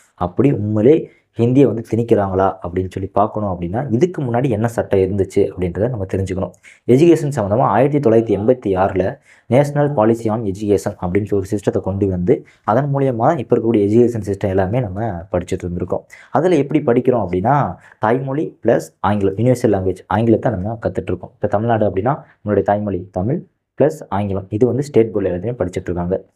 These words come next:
சி பி எஸ் இ, சென்ட்ரல் போர்டில் வந்து என்ன படிப்பாங்க அப்படின்னா, மல்டி லாங்குவேஜ் வந்து படிப்பாங்க. மேக்ஸிமம் ஹிந்தி இந்த மாதிரி லாங்குவேஜ் எல்லாத்தையுமே அவங்க எடுத்து படிச்சுட்டு இருக்க முடியுது. நம்ம கவர்மெண்ட் வழங்கக்கூடிய ஸ்டேட் போர்டில் வந்து தமிழ்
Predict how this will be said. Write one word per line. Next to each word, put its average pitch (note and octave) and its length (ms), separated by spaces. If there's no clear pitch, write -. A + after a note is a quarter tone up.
சி G3+ 260
பி C#3+ 140
எஸ் - 200
இ, - 120
சென்ட்ரல் D#3 400
போர்டில் - 0
வந்து A#2+ 280
என்ன G#2+ 160
படிப்பாங்க F#2+ 400
அப்படின்னா, B2+ 360
மல்டி C#3 300
லாங்குவேஜ் G#2 380
வந்து A2 200
படிப்பாங்க. G#2 420
மேக்ஸிமம் A#2 260
ஹிந்தி G#2 320
இந்த G2 140
மாதிரி F#2+ 220
லாங்குவேஜ் G2+ 260
எல்லாத்தையுமே F#2+ 240
அவங்க G2+ 220
எடுத்து D3 360
படிச்சுட்டு G2 100
இருக்க F#2 360
முடியுது. F2+ 260
நம்ம G2+ 240
கவர்மெண்ட் C3+ 140
வழங்கக்கூடிய E3 420
ஸ்டேட் C3 340
போர்டில் B2+ 140
வந்து A2+ 440
தமிழ் C3+ 420